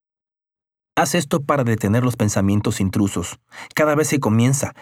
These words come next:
cada vez que regresa, cada vez noquéalo. Noquéalo y comienza el recuerdo bueno, dijo León con ánimo. Busca a la familia de Thomas. Eso está bien. Solo controla tu cuerpo de la ansiedad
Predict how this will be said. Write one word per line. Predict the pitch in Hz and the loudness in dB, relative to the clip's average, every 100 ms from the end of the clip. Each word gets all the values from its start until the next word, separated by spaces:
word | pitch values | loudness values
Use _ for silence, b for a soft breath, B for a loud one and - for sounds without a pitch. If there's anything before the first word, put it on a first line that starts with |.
| B | B
cada | - 135 | -2 0
vez | 127 127 | 0 -2
que | - | -2
regresa, | 120 104 117 117 - - _ _ _ | -2 0 0 -2 -6 -14 _ _ _
cada | 165 175 170 | 0 2 2
vez | 156 165 | 0 0
noquéalo. | 147 147 143 160 190 202 104 - B B - | 0 0 0 0 2 4 2 -2 B B 0
Noquéalo | 127 139 - 175 233 214 | 2 2 0 2 4 4
y | 156 | 2
comienza | 135 135 165 180 | 2 2 2 0
el | 131 | 0
recuerdo | 131 120 135 131 | 0 0 0 2
bueno, | 120 123 95 80 - _ _ | 2 2 0 -4 -12 _ _
dijo | 92 - | -6 -2
León | 92 113 117 107 | 0 2 2 0
con | 82 | -4
ánimo. | 92 82 76 - _ _ _ _ _ _ _ _ _ _ _ - | -4 -6 -10 -14 _ _ _ _ _ _ _ _ _ _ _ -2
Busca | 135 208 233 | 2 2 2
a | |
la | 202 | 2
familia | 180 160 165 165 | 2 0 0 0
de | 135 | 0
Thomas. | 123 98 104 - _ _ _ _ _ _ _ - | -2 -4 -6 -16 _ _ _ _ _ _ _ -2
Eso | 165 135 | -2 -2
está | 120 101 | -2 -2
bien. | 92 - _ _ _ _ _ _ | -2 -8 _ _ _ _ _ _
Solo | - 165 202 | -2 2 2
controla | 202 165 151 170 165 | 2 0 0 0 0
tu | 131 | 0
cuerpo | 135 135 147 | 0 0 0
de | 131 | 0
la | 117 | 0
ansiedad | 104 107 101 131 | 0 0 0 0